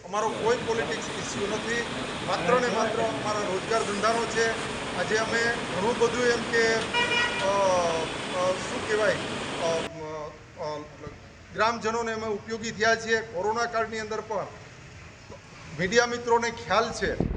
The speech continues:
કે એક જ પંપ એવો હતો કે ચોવીસ કલાક ઇમરજન્સીમાં પેટ્રોલ ડીઝલની સપ્લાય કોરોના કાળમાં લાંબો સમય સુધી અમે આપી છે.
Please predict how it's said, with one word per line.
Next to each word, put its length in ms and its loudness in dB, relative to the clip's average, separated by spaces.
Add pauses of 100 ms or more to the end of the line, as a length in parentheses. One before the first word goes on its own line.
(260)
કે 240 6
એક 60 -4
જ 340 2
પંપ 220 -4
એવો 240 0
હતો 520 0 (160)
કે 120 2 (480)
ચોવીસ 380 -2
કલાક 320 4 (380)
ઇમરજન્સીમાં 800 0
પેટ્રોલ 340 -4
ડીઝલની 340 -2
સપ્લાય 360 -4
કોરોના 380 -2
કાળમાં 300 -4
લાંબો 400 4
સમય 260 -2
સુધી 240 -4
અમે 140 -2
આપી 200 -2
છે. 160 -12